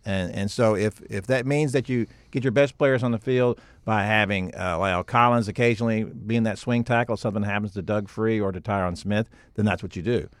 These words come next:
So I, I think it's the same thing going on with Byron Jones. You, you're just trying to get your best players on the field. Let's let this guy play a little bit of safety. There was some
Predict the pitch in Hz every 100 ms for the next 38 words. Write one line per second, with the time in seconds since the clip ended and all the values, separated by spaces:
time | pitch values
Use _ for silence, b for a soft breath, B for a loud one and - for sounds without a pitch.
0 | b b - 131 120 120 113 135 117 113
1 | 151 147 139 123 120 98 85 101 95 87
2 | 120 107 90 101 104 101 107 117 120 -
3 | 139 123 110 110 117 127 135 127 127 139
4 | 131 110 90 95 b b b 101 107 -
5 | 117 110 131 - 135 143 135 143 156 -
6 | 127 120 127 123 127 139 165 156